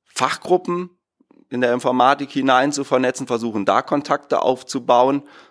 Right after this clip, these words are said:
ähm, sei es, indem man dann eben zum Beispiel als Tutor oder Tutorin arbeitet oder eben als, ähm, wissenschaftliche oder studentische Hilfskraft in Forschungsprojekten mitarbeitet, um einfach auch das kennenzulernen, was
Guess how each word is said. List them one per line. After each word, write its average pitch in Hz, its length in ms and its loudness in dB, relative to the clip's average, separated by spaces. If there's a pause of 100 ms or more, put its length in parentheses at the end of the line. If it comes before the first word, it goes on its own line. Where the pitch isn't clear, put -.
(100)
ähm, 107 480 0
sei 104 240 0
es, 110 100 -6
indem 110 280 -2
man 117 160 0
dann 110 160 0
eben 110 220 -4
zum 104 140 -8
Beispiel 110 300 0
als - 400 -2
Tutor 135 340 -2
oder 113 200 2
Tutorin 156 500 0
arbeitet 117 680 2
oder 110 280 0
eben 107 280 -6
als, 104 420 -4
ähm, 98 340 -6
wissenschaftliche 110 500 -6
oder 107 120 -2
studentische 113 460 -2
Hilfskraft 139 600 -2
in 107 220 -8
Forschungsprojekten 135 880 0
mitarbeitet, 113 760 0 (360)
um 131 180 0
einfach 127 400 0
auch 120 200 2
das - 300 -4
kennenzulernen, 135 800 -2
was - 240 -4